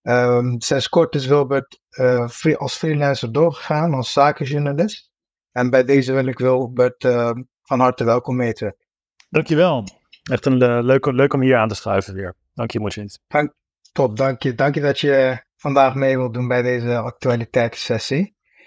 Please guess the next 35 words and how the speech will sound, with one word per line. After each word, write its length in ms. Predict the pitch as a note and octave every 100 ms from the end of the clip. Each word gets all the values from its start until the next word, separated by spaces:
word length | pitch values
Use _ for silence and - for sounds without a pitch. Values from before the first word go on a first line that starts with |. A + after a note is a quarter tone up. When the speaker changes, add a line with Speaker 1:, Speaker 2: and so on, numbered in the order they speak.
| _ _
Speaker 1:
Ehm, 500 | - A#2 A#2 A#2 A#2
daarnaast 440 | A#2 C3 D3+ E3 -
hebben 260 | D#3 D3+
we 280 | D3+ C#3+ C#3 _ _ _ D3
onze 200 | C#3+ C3+
vaste 360 | - D#3 -
vriend 360 | D3 D3+ D#3 E3
van 140 | D3+
de 60 | C#3
show, 340 | - D#3 D3+
Mark 340 | D3 C3+ D3 -
Schweppe. 540 | - C#3 - G3+ B3 _ _
Mark 320 | C#3+ C3+ C#3
is 100 | D3
hoofdredacteur 680 | D#3+ D#3+ D#3+ D3+ D3+ - D3
van, 280 | B2 C#3+ C#3
eh, 160 | C3 C3
account 520 | C#3+ D3 D3+ D3 _
punt 220 | D3+ C#3+
N 100 | C#3+
L. 280 | D3 F#3 _ _ _ _ _ _
En, 260 | B2 C3
eh, 260 | C3 B2+ B2 B2+ _ _
hij 160 | C3+
gaat 180 | C3 C3+
vandaag 480 | C#3 B2+ B2+ A#2+ -
voor 240 | - C3
ons 400 | C3 B2+ - - _
de 340 | A2+ A#2 A2+
thema's 460 | - C#3 A#2+ A2 -
introduceren 720 | A#2 A#2+ A2+ G#2 - G#2 G#2
welke 280 | G#2 A2 A2+
we 100 | G#2+
gaan 240 | - G#2+
behandelen. 600 | G#2 G2+ A#2+ B2+ D#3 G#3+